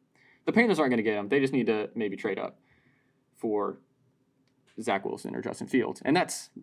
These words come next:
we'll talk about that in our draft episodes. I can't wait to talk about that. <laughs> So,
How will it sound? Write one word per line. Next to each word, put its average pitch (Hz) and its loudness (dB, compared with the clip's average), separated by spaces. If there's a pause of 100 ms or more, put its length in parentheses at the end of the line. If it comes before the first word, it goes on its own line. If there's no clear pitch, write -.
(280)
we'll 143 8
talk 156 6
about 107 2
that 110 0
in 107 -4
our 101 0
draft 113 0
episodes. 101 -6 (760)
I 110 0
can't 107 -2
wait 101 0 (680)
to - -10
talk 101 0
about 101 -4
that. 104 0 (160)
<laughs> - -20
So, 120 2